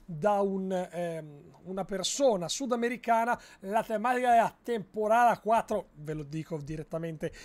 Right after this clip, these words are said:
in italiano, il tema della quarta stagione sarà Marvel. Thor e il suo mantello sarebbero cosmetici.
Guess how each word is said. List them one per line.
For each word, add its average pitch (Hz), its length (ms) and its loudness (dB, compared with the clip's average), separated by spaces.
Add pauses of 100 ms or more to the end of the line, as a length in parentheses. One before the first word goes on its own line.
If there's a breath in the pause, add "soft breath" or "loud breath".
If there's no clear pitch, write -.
(100)
in 214 120 -2
italiano, 202 560 0
il 175 260 -12
tema 254 340 -2
della 226 200 0
quarta 240 460 -4
stagione 226 580 -4
sarà 190 540 -4
Marvel. 165 720 -6 (360 loud breath)
Thor 226 440 2
e 185 60 -2
il 214 160 -4
suo 226 220 -4
mantello 262 680 -4
sarebbero 196 760 -4
cosmetici. 220 1120 -4